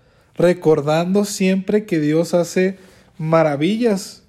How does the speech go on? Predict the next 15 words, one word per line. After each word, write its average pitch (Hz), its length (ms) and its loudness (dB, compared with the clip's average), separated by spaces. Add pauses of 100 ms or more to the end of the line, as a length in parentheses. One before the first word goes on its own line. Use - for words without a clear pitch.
con 156 220 -6
nuestra 139 760 -4
miseria 180 680 0
que - 80 -2
le 156 100 2
podríamos 151 680 -2
ofrecer. 147 560 -8 (1600)
Solo 170 380 2
basta 190 340 0
recordar 185 680 0 (800)
qué 160 180 2
hizo 196 720 0 (200)
con 131 220 -6
cinco 180 480 -4
panes 214 680 0